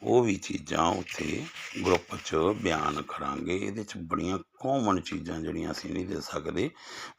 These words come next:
ਬਾਕੀ ਇਸ ਤੋਂ ਇਲਾਵਾ,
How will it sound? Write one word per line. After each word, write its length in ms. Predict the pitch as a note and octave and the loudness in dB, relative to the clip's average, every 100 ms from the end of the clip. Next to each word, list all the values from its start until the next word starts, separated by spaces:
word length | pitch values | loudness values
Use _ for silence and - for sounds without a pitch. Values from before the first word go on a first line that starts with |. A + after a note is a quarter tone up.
| - | 6
ਬਾਕੀ 760 | F#2 - - A2+ A2+ A#2 G#2 - _ _ - | 6 6 0 2 4 2 0 -6 _ _ -4
ਇਸ 260 | G#2 A2+ | 0 0
ਤੋਂ 240 | - G#2+ F#2+ | 0 0 0
ਇਲਾਵਾ, 640 | D#2+ D#2 D#2 D#2+ - - | 2 0 0 0 0 -4